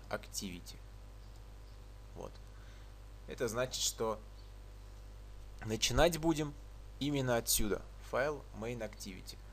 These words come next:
Где он у нас в папках расположен? Это здесь. Java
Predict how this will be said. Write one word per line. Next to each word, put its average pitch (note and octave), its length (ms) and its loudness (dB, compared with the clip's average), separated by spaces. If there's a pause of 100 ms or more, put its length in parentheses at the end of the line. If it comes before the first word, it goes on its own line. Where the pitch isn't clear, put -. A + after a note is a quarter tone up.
(320)
Где A#2 280 6
он G#2+ 240 4 (280)
у A2 100 -4
нас G#2+ 240 0
в - 100 -12
папках D#3 480 6 (1500)
расположен? A#2+ 680 2 (920)
Это A2 260 -2
здесь. F2+ 460 -4 (300)
Java D3+ 460 4